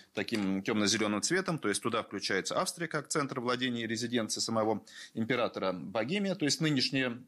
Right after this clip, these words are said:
Чехия, Венгрия, э, ряд территорий на западе, это вот австрийские Нидерланды, Бельгия, территории в Италии. И вот этот разбросанный конгломерат мы и будем называть, э, Австрией для удобства. Э, когда, м, император понял, что наследников мужской линии у него не будет,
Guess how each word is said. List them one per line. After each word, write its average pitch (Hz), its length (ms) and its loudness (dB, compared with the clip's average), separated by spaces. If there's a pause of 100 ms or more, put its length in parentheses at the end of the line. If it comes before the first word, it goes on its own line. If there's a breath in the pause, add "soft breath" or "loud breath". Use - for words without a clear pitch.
Чехия, 127 480 0 (300 loud breath)
Венгрия, 175 520 2 (360 soft breath)
э, 113 240 4
ряд 127 340 -2
территорий 127 440 2
на 113 120 2
западе, 175 380 2
это 151 140 0
вот 135 100 0
австрийские 135 540 2
Нидерланды, 123 680 4 (100)
Бельгия, 117 720 -2
территории 117 460 2
в 104 100 2
Италии. 190 360 0 (200 loud breath)
И - 80 -6
вот 170 140 -2
этот 117 200 2
разбросанный 120 540 0
конгломерат 131 640 0
мы 107 200 -6
и 104 40 -6
будем 143 240 -2
называть, 120 440 0
э, 110 160 2 (220)
Австрией 123 360 2
для 120 240 0 (180)
удобства. - 480 -2 (1120 loud breath)
Э, 98 320 4
когда, 180 320 2
м, 107 460 -4
император 147 460 0
понял, 135 280 2
что 117 400 2
наследников 120 600 0
мужской 120 340 0
линии 113 200 4
у 110 40 0
него 123 160 4
не - 60 0
будет, 214 260 0